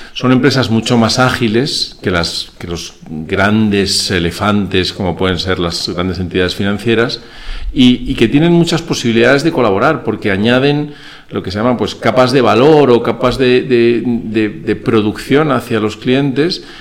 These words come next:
y es un win-win entre los dos. Evidentemente, les pueden quitar negocio, pero también son empresas que a medida que van creciendo, muchas de ellas, no todas, porque algunas se convertirán en grandes neobancos o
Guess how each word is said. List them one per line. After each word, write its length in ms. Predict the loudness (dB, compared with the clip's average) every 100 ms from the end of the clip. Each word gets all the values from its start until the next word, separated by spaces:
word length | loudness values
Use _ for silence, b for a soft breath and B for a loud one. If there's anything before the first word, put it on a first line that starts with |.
| B
y 240 | -2 2 4
es 180 | 2 2
un 220 | 2 4
win-win 400 | 4 4 2 2
entre 240 | 0 -2
los 160 | -4 -2
dos. 320 | -6 -8 -8 0
Evidentemente, 1000 | 2 4 4 4 2 4 2 2 0 -2
les 200 | -6 -4
pueden 320 | 0 0 0
quitar 260 | -2 -2
negocio, 500 | 0 0 -2 -2 -4 -4 B B B B B
pero 180 | -2 0
también 240 | 2 2
son 140 | 2 0
empresas 480 | 0 0 0 -2 -2
que 100 | 0
a 40 |
medida 360 | 0 2 2 2
que 80 |
van 180 | 0 0
creciendo, 420 | -2 -2 0 2
muchas 440 | 2 0 0 -2 0
de 120 | 2
ellas, 320 | 2 2 0
no 180 | -4 -2
todas, 380 | 0 0 0 -2
porque 280 | -8 -6 -6
algunas 300 | -4 -4 -6
se 120 | -6
convertirán 560 | -6 -4 -4 -2 -2
en 100 | -2
grandes 380 | -2 -2 -2 -2
neobancos 800 | -2 0 2 2 2 0 0 -2
o 260 | -2 -2 -4